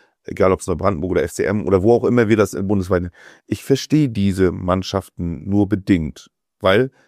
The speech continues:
da geht's um Leistungsnachwuchs. Also nicht mal Leistungsorientierung, sondern wirklich auch der Step,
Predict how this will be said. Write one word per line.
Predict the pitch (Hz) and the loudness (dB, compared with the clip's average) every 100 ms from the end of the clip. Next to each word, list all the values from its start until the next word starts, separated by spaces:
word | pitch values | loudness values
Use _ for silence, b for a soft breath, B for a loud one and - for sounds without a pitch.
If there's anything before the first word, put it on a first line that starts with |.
| _ | _
da | - | -4
geht's | 95 120 | 0 0
um | 120 | 2
Leistungsnachwuchs. | 110 120 - 117 113 - - _ _ _ _ _ _ _ _ 95 95 90 - 82 - | 2 2 0 -2 -4 -12 -18 _ _ _ _ _ _ _ _ -2 -2 -2 -6 -6 -2
Also | 92 | 0
nicht | 113 | 0
mal | 143 113 | 2 4
Leistungsorientierung, | 117 117 110 104 92 147 165 | 2 0 -4 -4 -2 -2 -2
sondern | 127 110 101 | -2 -2 -2
wirklich | 120 - 123 | -2 -2 0
auch | 110 | -2
der | - 101 101 | 0 -2 -2
Step, | - - 117 - | -4 0 0 0